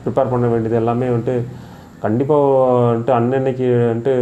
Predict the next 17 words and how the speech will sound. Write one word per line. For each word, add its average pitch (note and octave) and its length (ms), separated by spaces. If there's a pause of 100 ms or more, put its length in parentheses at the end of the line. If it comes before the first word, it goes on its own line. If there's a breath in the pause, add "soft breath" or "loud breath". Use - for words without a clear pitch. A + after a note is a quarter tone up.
(420)
இது A2+ 180
பண்ணிடணும். G#2 520
So, G#2 420 (440 loud breath)
இப்ப G#2+ 300
banking A#2+ 200
எக்ஸாம்ஸா A2+ 280
இருந்தாலும் A#2 360
சரி, A2+ 400
எந்த A#2 240
ஒரு C3+ 160
எக்ஸாம்ஸ்க்கும் B2 480
current B2 180
அஃபேர்ஸ்க்கு A#2+ 300
வந்துட்டு A2 120
ரொம்ப A2+ 220
குரூஷியலான B2 600
இது. G#2+ 280